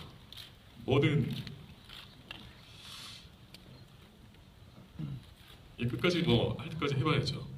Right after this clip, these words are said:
뭐 좋은 게 있으면 <laughs> 우리 뭐, 예.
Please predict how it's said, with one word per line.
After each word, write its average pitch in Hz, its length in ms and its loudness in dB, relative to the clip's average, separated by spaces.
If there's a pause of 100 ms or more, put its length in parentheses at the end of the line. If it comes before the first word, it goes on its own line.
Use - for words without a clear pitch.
(580)
뭐 82 200 -4
좋은 104 200 2
게 113 120 4
있으면 98 580 0 (680)
<laughs> - 920 -6
우리 101 160 -6 (260)
뭐, 92 220 -6 (360)
예. 82 200 -4